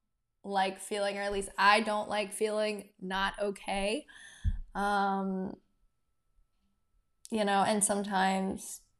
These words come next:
we ignore that feeling for so long, and then it just gets to the point where everything blows up, you know, and you quit your job and you disrupt your foster <laughs> placement and you, you know,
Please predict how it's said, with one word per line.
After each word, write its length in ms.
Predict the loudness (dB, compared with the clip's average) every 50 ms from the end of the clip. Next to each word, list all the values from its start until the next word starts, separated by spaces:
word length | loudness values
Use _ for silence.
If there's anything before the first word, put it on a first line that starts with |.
| _ -8 0
we 260 | 2 4 4 6 4 6
ignore 400 | 6 6 6 6 6 8 8 10
that 200 | 10 10 8 8
feeling 440 | 6 2 4 4 4 4 4 2 0
for 180 | 0 0 0 0
so 280 | 0 2 2 4 4
long, 580 | 6 8 8 10 12 12 12 12 10 8 6 2
and 300 | 0 0 2 2 4 4
then 680 | 4 4 2 2 0 0 0 -2 -2 -2 -4 -6 -8 -12 -20 -20 -20 -20 -20 _ _ _ _
it 100 | -6 0
just 220 | 2 2 2 4 2
gets 220 | 2 4 4 4
to 100 | 2 2
the 80 | -2 -2
point 340 | 0 2 2 2 2 4
where 640 | 4 6 8 8 8 8 6 6 4 2 -2 -6 -14 _ _ _ _ _ _ _ _ _ _ _ _ _ -20 -20 _ _ _ _ _ _ _ _ _ _ -20 _ -20 _ _ 10
everything 680 | 10 10 10 10 6 6 4 4 4 4 6 6 4 4
blows 320 | 4 6 6 6 8 8
up, 300 | 8 8 8 8 6 4
you 120 | 2 4
know, 280 | 4 4 4 4 4 2
and 200 | 2 0 -2 -4
you 100 | -4 -6
quit 220 | -4 -2 -2 0
your 140 | 2 2 0
job 460 | 2 4 6 10 12 12 12 12 12
and 220 | 8 4 2 2 0
you 80 | -2
disrupt 440 | -4 -4 -6 -4 -2 -4 -4 -2 -2
your 80 | -2 -2
foster 440 | 4 8 8 8 10 10 8 6 6
<laughs> 80 | 8
placement 640 | 8 10 10 12 12 10 10 12 10 10 10 10 10
and 220 | 8 8 6 4
you, 400 | 4 2 2 2 2 2 2 2
you 140 | 2 0 0
know, 400 | 2 2 2 2 2 2 0 -2